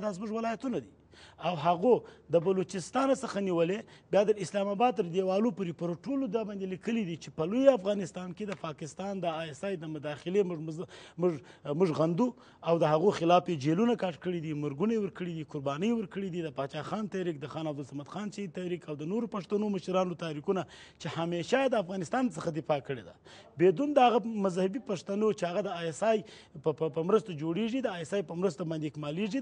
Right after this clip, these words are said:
د هغو جلا پالیسي ده، د افغانستان په ضد یې کاروي. مګر هغه بنیادي پښتانه چې ځان ته افغانان وایي، لکه د خان عبدالصمد خان او د خان عبدالغفار خان شهید تحریک چې دي، هغو همیشه افغانستان خپل مرکز بللی دی، خپل لوی کور یې ورته ویلی دی او د دې لپاره مبارزه کوي. دوی په لحاظه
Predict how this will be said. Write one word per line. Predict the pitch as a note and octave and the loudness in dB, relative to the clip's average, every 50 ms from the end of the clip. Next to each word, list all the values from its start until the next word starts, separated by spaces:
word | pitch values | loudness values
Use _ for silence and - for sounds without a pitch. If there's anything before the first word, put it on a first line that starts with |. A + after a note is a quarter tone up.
| B3 | -2
د | G#3+ F#3 | 0 2
هغو | F3 F#3 G#3+ D#3 E3 | 4 4 4 6 6
جلا | D3+ D#3 D#3+ D#3 - | 6 6 6 6 4
پالیسي | D3 C#3 C3+ - - A#3 C#4 | -2 -6 -6 -8 -8 -8 -6
ده، | C#4 C4 | -4 -2
د | G#3+ F3 | -2 -2
افغانستان | C#3+ D#3 E3+ D#3+ - - A3+ G#3 D3 | -2 -4 -6 -4 -2 0 0 0 -2
په | D#3+ D#3+ D#3 E3 | -4 0 4 6
ضد | G#3 E3+ E3 | 6 6 4
یې | C#3+ - | 0 0
کاروي. | C#3 B2 A2+ A2 A2 G#2+ - - - - - _ - D#3+ | -2 -4 -4 -6 -10 -12 -14 -18 -20 -20 -18 _ -4 0
مګر | D#3+ E3 F3 D3+ - | 2 2 2 2 4
هغه | - A3 C4+ C#4+ D4+ B3+ F3+ - - - - - - B2+ | 4 4 6 6 6 4 2 0 -4 -18 -20 -16 -8 -4
بنیادي | C#3+ E3 E3+ E3 E3 D#3+ E3+ D#3+ E3+ C#4+ C4+ B3+ | -2 -2 0 0 0 0 0 0 -2 -2 -2 -4
پښتانه | G#3 D#3+ - - - D#3+ D#3 E3 F#3+ A#3 B3+ F3 - - - - - - | -6 -8 -8 -6 -6 -4 -2 0 2 2 0 0 -4 -12 -20 -20 -18 -12
چې | - - - C#3+ B2 | -10 -8 -4 0 0
ځان | F#3+ A#3+ A3 | 0 2 2
ته | A#3 A3+ A3 F3 | 2 0 0 2
افغانان | E3+ F#3 F#3+ F3+ F3 E3 D#3+ D3+ C#3 | 0 0 0 2 2 2 2 2 2
وایي، | C#3+ C#3+ E3 G3 B3 C4+ | 2 0 0 0 -2 -2
لکه | C4+ - A3+ G#3 | -2 -2 -2 -4
د | F#3+ - | -4 -2
خان | F#3+ F#3+ F3+ | 0 0 2
عبدالصمد | E3+ D3 D3+ - - D#3 D3+ D3+ - - | 0 0 -2 -4 -4 -6 -6 -6 -6 -6
خان | F#3 G3+ G#3+ G3+ | -6 -4 -4 -6
او | E3+ | -6
د | D3 - | -6 -6
خان | D#3 E3 D#3+ | -6 -4 -4
عبدالغفار | D#3 C#3 D3+ B2 C#3+ C3+ C#3+ D3+ - - | -4 -4 -6 -8 -8 -8 -10 -10 -10 -6
خان | D3+ A#3+ B3+ F#3 - | -6 -4 -4 -4 -6
شهید | G#3 G#3+ - - | -6 -8 -6 -6
تحریک | F3 E3+ D#3+ D#3 - | -6 -6 -8 -12 -14
چې | - D3 | -14 -12
دي، | D3+ D#3 D3 | -10 -10 -8
هغو | D3+ C#3+ D3+ D3 C3+ | -8 -8 -8 -8 -6
همیشه | C3 C#3 D3 B2+ - A#3 C4 A#3 | -6 -6 -6 -6 -4 -4 -4 -2
افغانستان | F#3+ A3 A3+ A3 F#3 - A3+ G#3+ E3+ | -4 -4 -6 -6 -6 -6 -8 -8 -8
خپل | - - F#3+ F3 D#3 | -10 -10 -10 -8 -8
مرکز | D3+ C#3+ - F3+ G3 F#3 F#3 | -8 -2 0 0 0 2 0
بللی | A3 A3 A#3+ A#3+ C4 B3+ | 0 0 0 0 0 -4
دی، | C4 G3 - | -6 -8 -8
خپل | - G3 F3+ F3 | -6 -6 -4 -4
لوی | F#3 F3 - - | -4 -4 4 8
کور | A3+ G#3+ | 8 8
یې | G#3+ G3 | 8 6
ورته | F#3 - G#3 G3+ | 2 0 0 4
ویلی | G#3+ A3 B3 C4 | 4 4 4 2
دی | C4+ G#3+ - - - - - | -4 -6 -8 -14 -18 -8 -4
او | E3+ F#3 | -2 0
د | E3+ G3 | 2 2
دې | F#3+ A#3 A3+ | 2 4 4
لپاره | G#3 - F3+ F#3 F3 E3 D#3 | 4 4 2 2 2 0 -2
مبارزه | C#3 C#3+ C#3 C3+ C#3+ D3 E3+ G3+ G3+ - | -4 -4 -2 -2 2 4 4 4 4 4
کوي. | D3+ D3 C3+ | -4 -8 -8
دوی | D#3 - | -8 -6
په | D#3+ D3 C#3 | -6 -4 0
لحاظه | C#3 D3+ E3 E3 G#3+ C4 C4 | 0 0 2 0 0 -4 -4